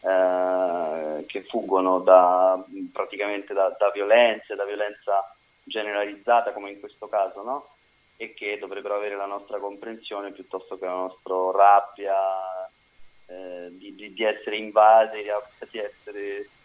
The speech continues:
eh, tolti il lavoro e tutte queste, questi pregiudizi che, che purtroppo ci sono. Quindi, mm, ecco, ritornare piuttosto all'essere umano, perché ce ne sono tantissimi che stanno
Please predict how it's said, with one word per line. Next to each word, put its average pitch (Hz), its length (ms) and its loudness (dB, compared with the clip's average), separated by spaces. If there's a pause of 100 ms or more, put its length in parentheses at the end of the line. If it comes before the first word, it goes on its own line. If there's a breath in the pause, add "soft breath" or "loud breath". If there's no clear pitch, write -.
(200)
eh, 101 240 -10
tolti 110 340 0
il 107 60 -8
lavoro 107 300 0
e 98 60 -6
tutte 104 240 -10
queste, 98 500 -6
questi 104 260 -16
pregiudizi 101 760 -14
che, 92 340 -6
che 95 120 -10
purtroppo 98 480 -2
ci 98 140 -14
sono. 92 440 -6
Quindi, 92 440 -6 (500)
mm, 87 640 -8
ecco, 107 300 2
ritornare 107 720 2 (320)
piuttosto 113 600 0
all'essere 101 420 -4
umano, 104 300 -4
perché 98 220 -14
ce 98 140 -4
ne 95 40 -10
sono 98 180 -6
tantissimi 95 680 -10
che 92 120 -10
stanno 92 420 -4